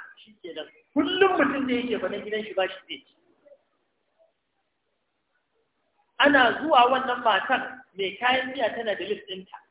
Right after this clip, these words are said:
sai ta tafi wajen shugaban wajen. Gashi, da wani da wani sun ci bashi. Shi ke nan, an tabbe albashin. Dama kudin sunan shi albashi.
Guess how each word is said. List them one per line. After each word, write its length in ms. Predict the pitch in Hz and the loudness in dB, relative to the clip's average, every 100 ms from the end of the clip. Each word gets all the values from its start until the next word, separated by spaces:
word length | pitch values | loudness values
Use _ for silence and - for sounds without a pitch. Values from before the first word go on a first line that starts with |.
| _ _ - | _ _ -8
sai 100 | 233 | -8
ta 80 | |
tafi 200 | 226 151 175 | -10 -10 -8
wajen 240 | 175 196 | -8 -8
shugaban 400 | - 143 139 156 | -10 -14 -10 -8
wajen. 260 | 160 156 135 - _ _ _ _ _ | -8 -8 -10 -14 _ _ _ _ _
Gashi, 280 | 131 127 - 143 - _ _ _ - | -10 -10 -14 -20 -20 _ _ _ -14
da 80 | 143 | -8
wani 280 | 175 185 151 | -6 -6 -6
da 80 | 147 | -6
wani 220 | 165 156 - | -8 -10 -16
sun 140 | - | -20
ci 60 | - | -14
bashi. 260 | 147 147 - - _ _ _ _ _ _ _ _ _ _ _ | -10 -10 -12 -20 _ _ _ _ _ _ _ _ _ _ _
Shi 80 | _ - | _ -20
ke 80 | 160 | -18
nan, 100 | 160 | -14
an 180 | 147 143 | -10 0
tabbe 320 | - - 170 | 0 0 -6
albashin. 640 | 147 143 151 - - - - - - _ _ _ _ _ _ | -4 -2 -2 -2 -6 -10 -16 -20 -20 _ _ _ _ _ _
Dama 360 | 226 220 220 220 | 2 4 4 2
kudin 240 | 247 - | -2 -8
sunan 280 | - - 214 | -10 -8 -8
shi 100 | - | -8
albashi. 580 | - - 175 180 - | -12 -6 -4 -4 -6